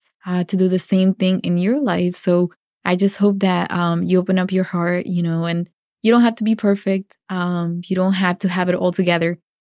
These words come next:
Um, you know, he will take care of that. So I just, I just hope that, you know, he, he stirs your heart in such a way that, you know, that's all you're going to desire.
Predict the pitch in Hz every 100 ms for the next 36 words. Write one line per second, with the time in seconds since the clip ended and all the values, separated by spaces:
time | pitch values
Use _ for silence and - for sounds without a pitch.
0 | _ - 175 175 170 175 180 170 160 -
1 | 208 208 202 196 185 180 180 170 165 -
2 | 170 165 - _ _ - 175 185 185 -
3 | _ _ _ - 185 202 202 220 220 208
4 | 185 175 190 190 175 170 - 202 196 185
5 | - _ - 226 - - 208 214 220 208
6 | 190 196 185 - 185 - 190 - 185 180
7 | 180 175 175 170 - - 190 175 170 175
8 | - 185 196 190 180 180 185 180 175 175
9 | 170 175